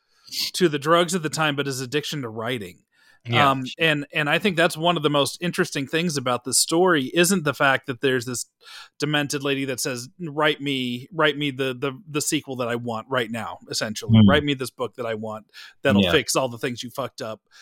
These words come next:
Speaker 1: which
Speaker 2: <laughs>
Speaker 1: I can imagine there being a misery with some, you know, demented fan, you know, uh, capturing, you know, y-, you know,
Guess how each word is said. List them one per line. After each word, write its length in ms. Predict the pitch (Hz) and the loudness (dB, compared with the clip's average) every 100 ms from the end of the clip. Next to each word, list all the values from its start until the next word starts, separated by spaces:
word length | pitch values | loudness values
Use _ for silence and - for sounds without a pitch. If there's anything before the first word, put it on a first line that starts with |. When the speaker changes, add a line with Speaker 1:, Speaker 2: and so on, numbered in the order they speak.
| - - | -20 -6
Speaker 1:
which 180 | 143 127 | -4 -4
Speaker 2:
<laughs> 140 | 123 | -2
Speaker 1:
I 140 | 143 143 | 2 2
can 260 | 147 139 135 | 0 -6 -8
imagine 460 | 151 151 156 143 139 | -4 0 0 0 -4
there 140 | 139 | -4
being 260 | 135 143 131 | 0 -2 -2
a 20 | |
misery 420 | 135 131 135 131 | -4 -4 -4 -6
with 200 | 123 127 | -6 -6
some, 380 | - 135 123 131 | -4 -4 -4 -6
you 100 | 147 | -4
know, 80 | 120 | -4
demented 400 | 120 131 123 123 | -4 -6 -6 -8
fan, 400 | 135 123 120 123 _ _ _ _ 175 | -8 -6 -8 -10 _ _ _ _ -6
you 160 | 156 | -4
know, 240 | 120 113 143 | -4 -8 -4
uh, 320 | 165 127 131 180 - | -2 -2 -4 -10 -8
capturing, 640 | 175 143 - 143 120 123 147 | -4 -2 -2 -6 -6 -10 -12
you 140 | 139 | -10
know, 220 | 120 110 113 _ _ _ _ 175 | -10 -10 -16 _ _ _ _ -12
y-, 200 | 139 131 _ | -12 -12 _
you 180 | 175 156 | -4 -2
know, 180 | 123 123 | -2 -4